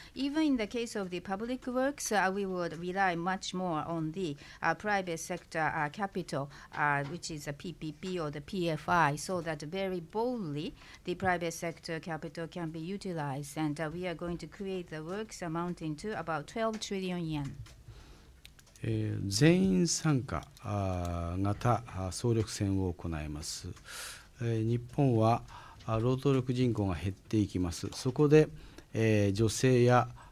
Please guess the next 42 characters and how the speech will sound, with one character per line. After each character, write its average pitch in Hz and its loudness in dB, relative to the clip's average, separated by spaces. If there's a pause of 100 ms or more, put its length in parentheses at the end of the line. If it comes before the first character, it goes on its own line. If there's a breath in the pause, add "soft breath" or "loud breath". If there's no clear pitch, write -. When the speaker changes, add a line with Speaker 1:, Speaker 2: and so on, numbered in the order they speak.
(100)
Speaker 2:
あ - -2 (240)
ー、 - -18
え - -10 (500 soft breath)
ー、 90 -8
え - -6
ー、 - -
高 113 6
齢 104 6
者 - -4
や 85 -8 (440 loud breath)
若 101 2
者、 110 6 (520 loud breath)
お 92 0
ー、 - -10
す - 0
べ 151 6
て 82 -2
に、 87 0 (580 loud breath)
え 87 0
ー、 87 -4
経 113 4
済 104 4
活 98 -2
動 85 -2
に 87 -2
参 110 2
画 107 0
し - -10
て 98 -2
い 85 2
た 85 -4
だ 80 -6
く、 - -14 (640 loud breath)
え - -2
ー、 76 -4
戦 98 2
力 78 -4
を - -4
取 - -10
り - -14
ま - -12
す。 - -10